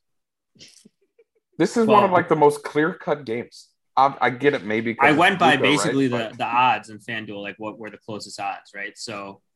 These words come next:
Speaker 2: those first three were the closest, and then we had, and then
Speaker 1: That's not what
Speaker 2: the
Speaker 1: you told us
Speaker 2: Celtics
Speaker 1: you
Speaker 2: will be
Speaker 1: did.
Speaker 2: last.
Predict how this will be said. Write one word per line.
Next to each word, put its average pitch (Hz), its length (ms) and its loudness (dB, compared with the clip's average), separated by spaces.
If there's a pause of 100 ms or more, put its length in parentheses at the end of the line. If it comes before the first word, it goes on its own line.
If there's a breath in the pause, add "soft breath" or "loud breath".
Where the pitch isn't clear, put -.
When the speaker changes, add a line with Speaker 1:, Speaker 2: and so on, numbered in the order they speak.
(340)
Speaker 2:
those 110 220 -10
first 113 280 -8
three 117 160 -6
were 107 120 -8
the 104 60 -10
closest, 101 720 -12
and 107 120 -14
then 104 80 -12
we 104 160 -10
had, 107 140 -12 (580)
and 117 180 -4
then 104 200 0
Speaker 1:
That's - 140 -16 (180)
not 82 100 -12
what 80 60 -14
Speaker 2:
the 110 80 -8
Speaker 1:
you - 20 -8
told 110 260 -2
us 110 60 -8
Speaker 2:
Celtics - 40 -10
Speaker 1:
you - 60 -8
Speaker 2:
will 107 60 -6
be 90 80 -4
Speaker 1:
did. 107 80 -4
Speaker 2:
last. 110 460 -4